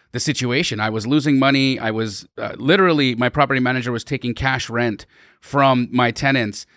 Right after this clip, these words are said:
and telling me that the places were vacant. And there was a, a whole mess that I had to unravel when I got there. Uh, I love the fact that you're working with people that you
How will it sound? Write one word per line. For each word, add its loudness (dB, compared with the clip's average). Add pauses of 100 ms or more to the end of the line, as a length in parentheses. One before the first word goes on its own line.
(220)
and 0
telling 2
me 4
that -2
the -6
places -4
were -6
vacant. -2
And -2
there 0
was -4
a, -6
a -10
whole 0 (260)
mess 2
that -4
I 2
had -2
to -2
unravel 0
when -2
I -2
got -2
there. -4 (640)
Uh, 0 (280)
I 4
love -2
the -2
fact 0
that -6
you're 0
working 0
with -2
people -4
that -4
you -4